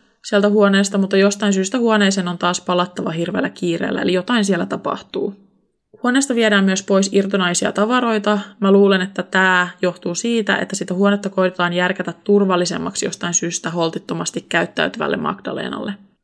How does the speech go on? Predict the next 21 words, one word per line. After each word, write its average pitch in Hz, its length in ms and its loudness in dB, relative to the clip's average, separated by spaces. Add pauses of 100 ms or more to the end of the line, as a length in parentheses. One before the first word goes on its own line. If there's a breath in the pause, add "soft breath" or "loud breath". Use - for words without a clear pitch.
(220)
Lopulta 277 340 2
Magdalena 233 500 0
pääsee 269 460 4
juoksemaan 202 600 2
ulos 175 300 -2
huoneesta 208 680 2
ja 190 80 4
pakenee 247 480 2
sairaalan 196 520 2
käytäville. 190 760 -2 (460)
Hänen 202 240 4
perässään 226 460 2
juoksee 185 340 2
porukkaa, 196 760 0 (600 soft breath)
ja 190 60 6
lopulta 226 340 4
Magdalenan 208 600 2
matka 180 380 -2
loppuu 175 400 -2
yhdelle 226 320 0
käytävistä 190 760 0